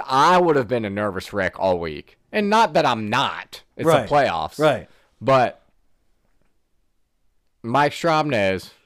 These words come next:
Speaker 1: Just, you know,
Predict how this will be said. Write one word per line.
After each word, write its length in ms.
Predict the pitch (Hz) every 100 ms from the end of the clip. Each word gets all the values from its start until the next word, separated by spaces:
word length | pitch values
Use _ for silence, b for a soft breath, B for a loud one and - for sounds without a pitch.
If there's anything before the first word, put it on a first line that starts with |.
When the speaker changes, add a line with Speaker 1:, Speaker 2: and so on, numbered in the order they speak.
| _ _ _ _ _ _ _ _ _ _ _ _ _ _ _ _ -
Speaker 1:
Just, 360 | 113 113 - _ _ _ _ _ _
you 400 | 110 - - 113
know, 280 | 90 82